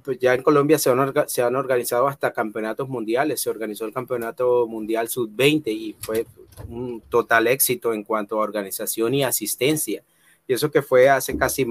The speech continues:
hace más de una década, en, en dos mil once. Y obviamente para un tipo de campeonato como el Sudamericano sub-veinte, que ya, que ya sabes desde años anteriores que tienes la sede, te, te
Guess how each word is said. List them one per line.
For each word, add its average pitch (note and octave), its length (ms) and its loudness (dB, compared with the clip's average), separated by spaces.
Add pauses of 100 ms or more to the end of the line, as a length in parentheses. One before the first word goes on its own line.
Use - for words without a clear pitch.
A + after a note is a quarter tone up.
(120)
hace A#2 240 -4
más B2 240 0
de C3 80 2
una A#2 220 -2
década, A#2 380 -2
en, G#2 160 -6
en G#2+ 160 -10
dos G2+ 160 -10
mil A2+ 180 -6
once. B2+ 380 -4 (420)
Y C3+ 200 2
obviamente D3 600 6
para A#2+ 340 2
un A2+ 120 -4
tipo C#3 360 -2
de B2+ 200 0
campeonato A2 600 -6
como G#2+ 220 -6
el G2+ 80 -6
Sudamericano G#2+ 580 -6
sub-veinte, A#2+ 500 -2
que G#2+ 220 -6
ya, G#2 220 -4 (100)
que A2+ 140 -6
ya G#2+ 160 -2
sabes B2+ 440 2
desde G#2+ 340 -2
años A#2+ 360 -4
anteriores A2 540 -6
que G#2+ 140 -10
tienes A2 500 -10 (340)
la A2+ 140 -4
sede, B2 380 2
te, A#2+ 500 -2 (440)
te A#2 680 0